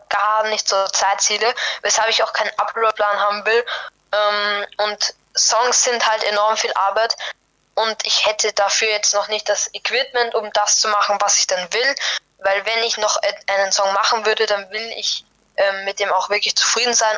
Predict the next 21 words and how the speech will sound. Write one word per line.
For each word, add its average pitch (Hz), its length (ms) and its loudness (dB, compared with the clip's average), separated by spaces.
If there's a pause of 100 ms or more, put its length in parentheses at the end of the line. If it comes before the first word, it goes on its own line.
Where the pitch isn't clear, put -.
und 202 140 -4 (140)
dass - 180 -2
der - 120 -2
gut 220 260 -8
ist. - 280 -2 (280)
Und 208 100 -4
dafür 208 220 4
hätte 208 160 2
ich 202 140 0
aktuell 202 240 0
nicht 196 180 -2
das - 140 2
Equipment 208 500 -2
dafür, 208 280 0 (440)
also 185 240 2 (120)
wird 185 120 -2 (240)
das 185 160 0
noch 185 160 0
einige 180 280 -2
Zeit 190 200 0
brauchen. 175 300 -2